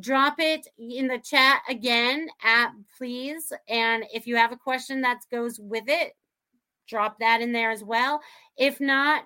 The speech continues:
just, oh, you're funny. If not, just you, drop your name again in there. All right. So where was I? Who was I just gonna give a message to? Kim.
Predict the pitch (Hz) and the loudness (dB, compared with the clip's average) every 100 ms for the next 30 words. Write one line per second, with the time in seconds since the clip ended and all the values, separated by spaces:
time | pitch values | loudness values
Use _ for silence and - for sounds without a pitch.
0 | 202 226 247 - - 226 _ _ _ _ | -8 -6 -6 -8 -16 -20 _ _ _ _
1 | _ _ _ _ _ - _ _ _ - | _ _ _ _ _ -20 _ _ _ -12
2 | 302 294 165 160 - 170 - - - - | -10 -10 -14 -18 -16 -16 -16 -20 -20 -2
3 | 262 294 285 302 320 285 233 277 277 - | 4 4 6 6 6 4 -2 -2 -2 -4
4 | 240 240 208 226 254 247 262 262 247 247 | -10 -10 -8 -2 -2 -2 -4 -2 -2 -2
5 | 269 254 254 269 277 262 269 269 277 302 | -4 -4 -2 -2 -4 -6 -6 -4 -4 -4
6 | 302 - 214 196 160 - - 208 214 226 | -6 -8 -6 -6 -10 -14 -16 -12 -8 -8
7 | 233 226 226 226 233 233 254 247 240 233 | -8 -10 -8 -8 -10 -12 -12 -10 -10 -10
8 | 226 - 226 220 214 214 226 226 214 - | -12 -10 -10 -8 -8 -10 -12 -16 -16 -14
9 | 240 240 _ _ _ _ _ _ - 285 | -12 -12 _ _ _ _ _ _ -4 -2
10 | 233 165 | -2 -4